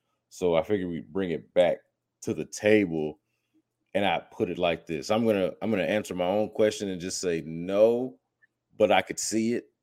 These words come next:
This is my answer. No, but I could see it. And the question is,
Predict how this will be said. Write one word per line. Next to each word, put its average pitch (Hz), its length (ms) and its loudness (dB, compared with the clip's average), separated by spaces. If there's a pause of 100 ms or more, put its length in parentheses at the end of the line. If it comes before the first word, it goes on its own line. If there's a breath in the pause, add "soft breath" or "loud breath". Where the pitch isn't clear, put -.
(100)
This 90 160 -10
is 95 100 -8
my 98 220 0
answer. 107 280 -2
No, 110 380 8
but 98 160 0
I 92 120 4
could - 140 -8
see 82 280 -8
it. - 140 -12 (140)
And 82 140 -8
the 82 60 -10
question 110 500 2
is, 78 400 -6